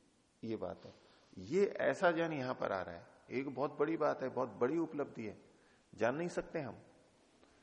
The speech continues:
हम एक केवल पानी को भी जानने लगे तो पानी को भी नहीं जानते हम। ये सामान्यतः हमें कहे, "भाई, पानी के बारे में तो हम सब कुछ जानते हैं।" उसने रासायनिक संरचना देख ली, वो भी जान लिया, सब कुछ है, लेकिन उसमें भी इतनी सूक्ष्मताएं हैं,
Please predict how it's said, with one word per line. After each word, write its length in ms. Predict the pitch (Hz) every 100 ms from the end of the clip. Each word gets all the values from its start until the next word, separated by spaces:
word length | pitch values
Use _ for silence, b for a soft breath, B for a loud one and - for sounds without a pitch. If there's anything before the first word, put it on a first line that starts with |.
| b b b -
हम 460 | 107 143 156 - -
एक 200 | 123 -
केवल 220 | 127 143
पानी 380 | 131 - 113 151
को 140 | 165
भी 120 | 160
जानने 380 | 135 131 143 151
लगे 260 | 147 143 147
तो 100 | 147
पानी 260 | 147 160
को 120 | 175 170
भी 100 | 175
नहीं 180 | 170
जानते 340 | 151 131 123 -
हम। 120 | 107 107 _ _ _ _ _ _ _ _ _ _ -
ये 60 |
सामान्यतः 600 | 95 104 113 143 147 151
हमें 220 | 139 139
कहे, 140 | 131 131
"भाई, 120 | 131
पानी 300 | 131 117 120
के 120 | 120
बारे 220 | 107 107
में 100 | 107
तो 100 | 107
हम 100 | 107
सब 220 | 107 - -
कुछ 180 | 104
जानते 340 | 95 90 90 117
हैं।" 100 | 117 _ _ b b b b b b -
उसने 240 | 104 123
रासायनिक 460 | 110 107 120 117 107
संरचना 480 | 113 110 110 117 113
देख 260 | 107 104
ली, 60 | 107
वो 160 | 101
भी 140 | 104 107
जान 300 | 101 98 92
लिया, 240 | 92 92 - _ _ _ -
सब 160 | - -
कुछ 200 | 107 -
है, 100 | 113 _ _ b b b
लेकिन 220 | 107 156
उसमें 300 | 151 - 170
भी 100 | 185
इतनी 240 | 180 196 196
सूक्ष्मताएं 600 | 180 - 139 - 127 117
हैं, 300 | 98 98